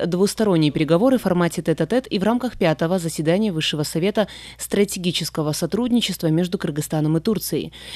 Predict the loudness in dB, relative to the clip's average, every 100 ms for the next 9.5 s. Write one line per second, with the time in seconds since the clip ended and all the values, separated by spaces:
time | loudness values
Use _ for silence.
0 | -2 4 6 6 6 4 0 2 4 4
1 | 0 -2 -2 -2 -4 -4 -4 -2 -4 -4
2 | 0 2 2 2 0 -4 -6 -6 -2 2
3 | 2 -2 -16 -8 -4 -4 -2 -2 2 2
4 | 2 -2 -2 -2 -2 -4 0 2 4 4
5 | 2 2 0 0 0 0 0 -2 -4 -2
6 | 0 0 -2 -2 0 0 -2 -16 -6 0
7 | 2 4 4 2 0 -2 -2 0 0 0
8 | 0 -2 -2 -4 -2 -2 0 0 0 0
9 | 0 -2 -2 -2